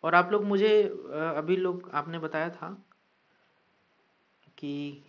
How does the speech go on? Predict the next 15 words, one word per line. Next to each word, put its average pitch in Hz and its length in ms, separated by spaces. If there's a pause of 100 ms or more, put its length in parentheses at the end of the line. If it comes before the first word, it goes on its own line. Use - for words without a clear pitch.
(1120)
आप 175 140
लोग 214 140
comment 240 260
करके 247 200
बताते 196 400
रहिए 214 440 (220)
या 160 80
फिर 202 160
video 175 280
के 208 120
बाद 170 200
भी 185 160
बता 180 240
सकते 160 320
हैं 196 260